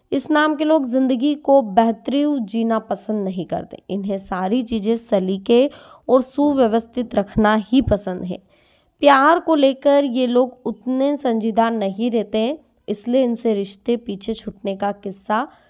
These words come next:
लगा ही रहता है। शुरुआत में दिलफेक आशिक की तरफ व्यवहार करते हैं, क्योंकि इनका दिल कब किस पर आ जाए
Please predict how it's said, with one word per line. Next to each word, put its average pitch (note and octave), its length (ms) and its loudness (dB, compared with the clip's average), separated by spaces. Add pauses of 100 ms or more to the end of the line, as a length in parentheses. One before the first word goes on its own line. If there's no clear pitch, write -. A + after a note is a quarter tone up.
(180)
लगा G#3+ 320 6
ही F#3 160 -4
रहता F3 260 -6
है। - 80 -14 (300)
शुरुआत C#4 500 4
में D#4+ 180 0
दिलफेक B3+ 380 0
आशिक A#3 360 -4
की C4+ 100 -4
तरफ A3 260 0
व्यवहार G3+ 500 0
करते A#3+ 300 -6
हैं, D#4+ 100 -4
क्योंकि A#3+ 220 -6
इनका A3 260 0
दिल G#3+ 280 -4
कब C4+ 300 -6
किस A#3 180 -6
पर A3+ 200 4
आ G3 140 -2
जाए G3+ 320 -6